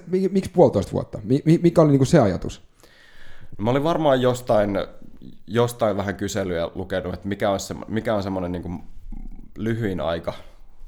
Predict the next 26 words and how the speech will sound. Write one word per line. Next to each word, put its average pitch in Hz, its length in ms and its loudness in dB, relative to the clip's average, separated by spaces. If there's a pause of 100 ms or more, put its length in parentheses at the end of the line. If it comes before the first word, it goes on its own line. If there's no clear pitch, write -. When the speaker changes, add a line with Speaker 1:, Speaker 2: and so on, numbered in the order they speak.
(140)
Speaker 2:
miss-, 85 280 -10
missä 90 300 -8
voi 85 180 -4
niinku 82 400 -10 (840)
tehdä 95 280 -2 (180)
Ironmanin, 82 480 -4 (640)
kun 95 180 -6
lähtee, 87 460 -2 (640)
lähtee 95 380 -4
nollasta 98 440 0
liikkeelle, 101 420 0
niin 95 160 -4
jostain, 101 460 0 (100)
jostain 95 420 -2
oli 90 100 -2
tullut, 87 180 -6
että 87 120 -8
joku 98 180 -4
oli 90 140 -4
tehnyt 82 260 -6
sen 82 180 -12
puolestoista - 600 -10
vuodessa. - 420 -14 (180)
Oli 90 200 -6
tarttunut 90 520 -6
tämmönen. 82 380 -8